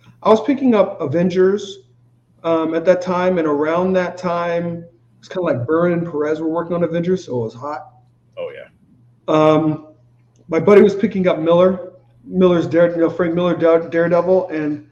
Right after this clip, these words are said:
Speaker 1: it's funny, I wasn't, like, a big Daredevil guy, but the story was just so good. And it's one of those things, like, you know, you know how, like,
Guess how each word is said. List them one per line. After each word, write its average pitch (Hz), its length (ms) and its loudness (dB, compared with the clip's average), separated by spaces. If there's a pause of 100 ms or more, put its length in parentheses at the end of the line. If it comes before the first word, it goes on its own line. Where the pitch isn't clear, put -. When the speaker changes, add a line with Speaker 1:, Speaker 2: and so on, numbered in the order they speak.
(580)
Speaker 1:
it's 185 160 0
funny, 233 300 2
I - 120 -2
wasn't, 208 540 2
like, 208 240 -4
a 151 60 -6
big 180 400 0
Daredevil 180 420 0
guy, 202 220 -2
but 202 160 -10
the - 80 -16
story 202 340 0
was 139 160 -6
just 151 240 -10
so 151 160 -2
good. 135 320 -6 (460)
And 180 80 2
it's 180 120 -2
one 240 140 6
of 254 60 2
those 247 180 0
things, 220 240 0
like, 185 220 0
you 190 80 4
know, 233 460 4 (840)
you 190 160 6
know 254 200 8
how, 240 320 0
like, - 300 0